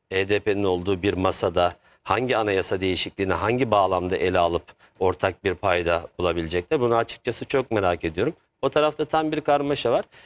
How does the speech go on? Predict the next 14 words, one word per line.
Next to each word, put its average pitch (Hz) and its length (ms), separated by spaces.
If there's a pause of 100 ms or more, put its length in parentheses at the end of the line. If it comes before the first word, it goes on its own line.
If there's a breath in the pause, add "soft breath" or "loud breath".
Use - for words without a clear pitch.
(200 loud breath)
Devlet 151 360
Bahçeli 143 360
ile 131 180
Cumhurbaşkanı 131 680
arasında 123 400
ise 143 360 (240 soft breath)
tam 135 260
bir 110 100
uyum 98 360
var. 147 160 (100)
Büyük 127 300
noktada, 101 540 (500 soft breath)
e, 101 60
oranda, 101 560